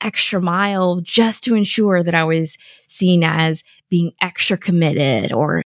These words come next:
extra serious about my desire to be a physician. I wanted to be seen as a great medical student and that I'll be a wonderful physician one day. You know, I was craving that validation from the residents that was around me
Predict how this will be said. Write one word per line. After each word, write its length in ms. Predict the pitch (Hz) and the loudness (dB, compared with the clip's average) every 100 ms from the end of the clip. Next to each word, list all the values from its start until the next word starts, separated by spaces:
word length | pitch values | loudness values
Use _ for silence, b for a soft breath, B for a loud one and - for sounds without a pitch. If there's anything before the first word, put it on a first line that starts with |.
| _ _ b b _ | _ _ b b _
extra 380 | 208 - - 190 | -4 -2 -6 -4
serious 840 | - - 226 202 165 156 - - | -6 0 2 4 2 0 -6 -4
about 340 | 170 170 165 170 | 0 2 2 0
my 240 | 156 151 | -4 -4
desire 500 | 151 160 160 156 151 | -2 0 2 0 0
to 140 | 156 165 | 0 2
be 220 | 160 147 | 2 0
a 60 | |
physician. 760 | 139 151 139 135 - 67 62 - | -4 -4 -4 -2 -4 -4 -6 -6
I 160 | 156 160 | -2 0
wanted 300 | 165 165 160 | 2 2 2
to 40 | |
be 120 | 160 | -2
seen 440 | 151 - 185 175 170 | -6 0 4 4 2
as 420 | 151 156 151 151 - B B B | -2 0 0 -2 -6 B B B
a 100 | 180 | -4
great 540 | 151 180 190 196 - 180 | -2 2 4 4 4 2
medical 380 | 175 165 156 | 2 2 -2
student 400 | 151 - 147 147 - | -4 -2 -2 -2 -2
and 100 | 151 | -2
that 80 | |
I'll 160 | 147 151 | -2 -2
be 180 | 156 151 | -4 -6
a 160 | 147 143 | -8 -8
wonderful 600 | 147 170 220 208 185 165 | -2 4 6 4 4 0
physician 720 | - 156 151 151 - 107 - - _ - - | 2 -4 -2 -2 -2 -4 -8 -16 _ -10 -2
one 180 | 135 | 0
day. 400 | - - - - b b b b | 0 -2 -4 -10 b b b b
You 80 | 202 | -4
know, 60 | 202 | 0
I 60 | |
was 180 | 233 220 | 2 0
craving 580 | - - 214 226 220 202 | -6 -6 2 4 4 0
that 180 | 170 - | -2 -2
validation 880 | 165 156 156 147 127 - 139 143 147 | 0 2 2 0 0 -2 -2 -4 -2
from 380 | 151 143 147 | 0 0 2
the 120 | 151 165 | 0 2
residents 800 | 170 170 156 147 135 - - | 4 4 4 2 -2 -6 -8
that 220 | - - - | -4 -4 -2
was 140 | 147 | -4
around 420 | 143 135 135 120 | 0 2 2 -2
me 260 | - - | -8 -12